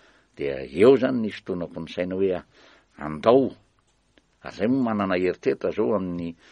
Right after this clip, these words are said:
anomanana ny taopambolena deux mille vingt-deux, deux mille vingt-trois,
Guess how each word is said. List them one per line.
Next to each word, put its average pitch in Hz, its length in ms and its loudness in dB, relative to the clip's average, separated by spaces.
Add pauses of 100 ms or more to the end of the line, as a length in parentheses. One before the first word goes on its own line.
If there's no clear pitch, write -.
(140)
anomanana 90 600 -2
ny 82 80 -12
taopambolena 85 680 -6
deux 80 200 -8
mille 80 240 -8
vingt-deux, 76 360 -6
deux 73 140 -6
mille 76 220 -12
vingt-trois, 90 540 -4